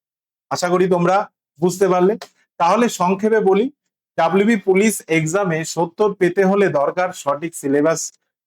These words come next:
জানা, প্রিভিয়াস ইয়ার অ্যানালাইসিস, টাইম ম্যানেজমেন্ট, মক টেস্ট আর এক্সাম হল স্ট্র্যাটেজি। শুধু লাক নয়,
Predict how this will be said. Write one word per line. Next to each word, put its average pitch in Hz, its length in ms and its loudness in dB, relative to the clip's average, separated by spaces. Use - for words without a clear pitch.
জানা, 170 360 -2
প্রিভিয়াস 214 480 0
ইয়ার 190 280 4
অ্যানালাইসিস, 175 800 0
টাইম 180 320 0
ম্যানেজমেন্ট, 196 680 0
মক 160 360 -2
টেস্ট 165 380 -4
আর 190 300 0
এক্সাম 156 420 0
হল 160 300 -2
স্ট্র্যাটেজি। 127 540 -4
শুধু 240 200 2
লাক 180 340 2
নয়, 151 240 0